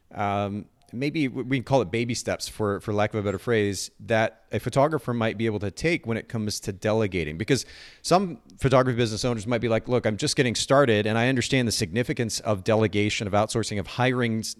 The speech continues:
somebody to do some of the work in my company in order to scale, to grow effectively. But I've got a limited budget right now.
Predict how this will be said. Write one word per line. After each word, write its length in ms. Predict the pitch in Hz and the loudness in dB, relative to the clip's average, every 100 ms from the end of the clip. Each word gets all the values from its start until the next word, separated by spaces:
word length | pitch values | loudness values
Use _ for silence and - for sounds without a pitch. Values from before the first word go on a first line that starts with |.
| - | -14
somebody 440 | - - 139 127 113 | -4 0 2 2 2
to 120 | 120 | 0
do 300 | 110 123 117 | 2 4 4
some 180 | 104 127 | 2 2
of 60 | |
the 80 | 117 | 2
work 300 | 107 117 110 | 2 0 -2
in 100 | 107 | -6
my 180 | 104 92 | -6 -6
company 380 | 90 156 147 107 | -6 -6 -4 -2
in 60 | 101 | 0
order 200 | 104 95 | 0 0
to 200 | - 92 | -2 -2
scale, 420 | - 151 165 98 | 0 2 2 2
to 100 | 107 | -2
grow 300 | 98 113 170 | -4 0 0
effectively. 680 | 160 90 - 87 85 85 85 - - - - _ | 0 -2 -2 -8 -6 -4 -6 -10 -20 -20 -20 _
But 100 | - | 0
I've 180 | 110 113 | 2 2
got 180 | 120 110 | 4 4
a 60 | 110 | 4
limited 380 | 98 101 123 | 2 -2 -2
budget 300 | 196 202 127 - | -2 -2 -2 -2
right 220 | 90 85 | -4 -4
now. 380 | 78 73 95 | -6 -4 -6